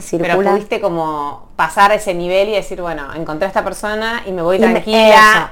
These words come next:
Speaker 1: pero
Speaker 2: y sigo
Speaker 1: obvia-
Speaker 2: teniendo, como creciendo en
Speaker 1: Lo más divertido es que empezamos, como que te diga, a los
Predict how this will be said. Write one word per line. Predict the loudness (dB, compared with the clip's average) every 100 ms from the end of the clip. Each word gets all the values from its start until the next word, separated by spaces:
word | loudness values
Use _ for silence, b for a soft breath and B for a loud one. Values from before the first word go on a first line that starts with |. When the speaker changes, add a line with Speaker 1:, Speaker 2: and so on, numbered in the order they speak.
| 2
Speaker 1:
pero | 4
Speaker 2:
y | 6
sigo | 6 4 4
Speaker 1:
obvia- |
Speaker 2:
teniendo, | 0 -2 -4 -8 -8
como | -4 -4
creciendo | -4 -4 -4 -2 -2
en | -2 -4 -6 -10 -14 -16 -20 -20 -20 -18 -16 -6
Speaker 1:
Lo | -2 0
más | 2
divertido | 2 2 0 2 4
es | 4 2
que | -6 -8 -8 -8
empezamos, | -6 -2 -2 -4 -6
como | -8
que | -6
te | -2
diga, | -2
a |
los | -2 -6